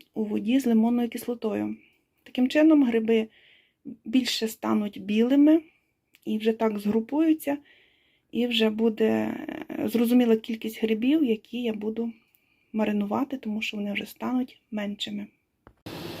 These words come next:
Ну ось як мало стало грибів. У цих шістсот міліграмах води вмістились всі мої грибочки. Спочатку була майже повна кастрюля, і щойно почали, е, кипіти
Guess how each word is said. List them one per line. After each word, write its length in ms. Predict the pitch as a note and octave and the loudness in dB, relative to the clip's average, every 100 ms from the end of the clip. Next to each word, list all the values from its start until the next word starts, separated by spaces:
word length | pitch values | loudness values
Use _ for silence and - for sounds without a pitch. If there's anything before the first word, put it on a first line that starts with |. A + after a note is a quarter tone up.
| - | 0
Ну 160 | C#4+ C#4 | 2 2
ось 180 | D4 C4+ | 0 -2
як 140 | B3+ | -2
мало 260 | B3+ C4 B3+ | 0 0 0
стало 320 | - A#3+ A#3+ | 0 -2 0
грибів. 440 | A3+ - - G#3+ - A3+ | -2 -4 -4 -6 -6 -8
У 120 | - | -2
цих 160 | C4 C4+ - | 0 0 -2
шістсот 400 | - A#3 C4+ C4 | -6 -4 -4 -2
міліграмах 520 | A#3+ A3 A#3 A#3 A#3+ A3 | -2 -2 -2 -2 -4 -4
води 380 | A3 A3 C4 D4+ - | -2 2 2 2 -4
вмістились 440 | E4 - B3+ B3+ | -8 -2 0 2
всі 180 | B3 - | -2 0
мої 260 | C#4 B3 A#3+ | 2 2 0
грибочки. 500 | A#3 A3 G#3 - A3 | 0 -2 -4 -6 -8
Спочатку 520 | - A#3 A#3+ G#2+ G#2 - | -8 -6 -6 -6 -8 -6
була 220 | A2 A2 G#3+ | -4 -4 -4
майже 220 | G#2+ G#2 | -4 -4
повна 300 | - A2 G#2+ - | -4 -4 -4 -6
кастрюля, 460 | - - D4+ C#4+ - - - - - - - - - - - | -8 -4 0 0 0 -6 -12 -12 -12 -10 -10 -10 -12 -10 -8
і 100 | G#3+ | -6
щойно 300 | - A#3 A3+ G#3+ | -2 -2 -2 -4
почали, 420 | G#3+ - A3 A3 | -4 -4 -2 -2
е, 160 | - - - - - - G#2+ - | -4 -4 -6 -4 -4 -4 -6 -6
кипіти 440 | - D4+ - D4 | -4 -2 0 0